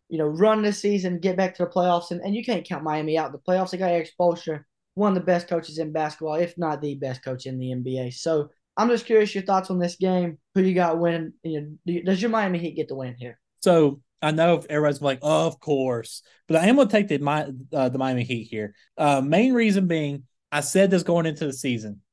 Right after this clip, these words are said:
Speaker 2: Bam Adebayo is the best defensive player in football, or in, not football, in basketball. He's the best defensive player.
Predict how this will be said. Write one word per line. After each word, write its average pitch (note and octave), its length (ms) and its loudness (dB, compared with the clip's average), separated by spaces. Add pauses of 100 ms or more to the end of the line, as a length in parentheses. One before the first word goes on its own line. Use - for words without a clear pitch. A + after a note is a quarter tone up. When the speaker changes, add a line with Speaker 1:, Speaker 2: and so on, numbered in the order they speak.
(100)
Speaker 2:
Bam C#3+ 280 2
Adebayo D3+ 600 4
is B2+ 120 -6
the C#3 160 0
best D#3 360 0
defensive C#3+ 400 -4
player B2 320 0
in B2 160 -2
football, A#2 400 -2
or B2+ 200 2
in, A#2+ 240 -6
not B2 320 -6
football, A2 300 -4
in B2 100 -2
basketball. B2 380 -2
He's A#2 100 -4
the B2 60 -10
best D3 260 4
defensive C#3+ 360 -4
player. G#2+ 300 -2